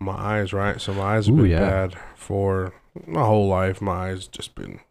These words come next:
Speaker 1: shot. Well, uh, reading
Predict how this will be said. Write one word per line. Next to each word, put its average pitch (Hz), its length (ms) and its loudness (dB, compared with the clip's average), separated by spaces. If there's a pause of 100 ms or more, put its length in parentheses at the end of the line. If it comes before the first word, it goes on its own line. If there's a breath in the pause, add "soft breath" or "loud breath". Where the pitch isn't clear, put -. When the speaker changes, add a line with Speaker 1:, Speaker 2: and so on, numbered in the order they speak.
(260)
Speaker 1:
shot. 76 520 -6 (1000)
Well, 101 300 2
uh, 95 280 0 (580 loud breath)
reading 143 760 2